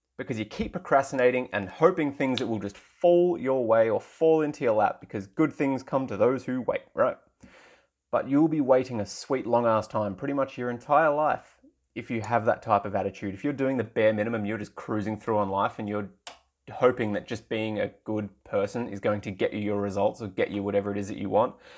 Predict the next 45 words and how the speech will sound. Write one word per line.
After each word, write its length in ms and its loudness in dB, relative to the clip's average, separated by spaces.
Yeah, 200 6
you'll 220 0
have 180 2
a 40 -10
few 220 -8
smiles 460 2
and 100 -4
you're 80 -4
probably 240 0
not 160 -4
gonna 160 -2
be 340 -6
condemned 520 -2
or 80 2
anything 220 -6
like 200 -4
that. 380 2
And 120 -4
you're 80 -8
probably 220 0
gonna 140 0
be 120 0
a 60 -2
really 280 0
nice 200 -2
person 320 -4
for 220 0
it. 120 -6
But 80 -8
you're 100 -2
never 220 0
going 200 0
to 100 -10
achieve 420 -4
anything 280 -2
in 80 -8
life 300 -14
because 260 -2
you 100 2
have 120 0
never 400 4
stepped 680 -4
up 260 2
and 120 -8
said, 220 -2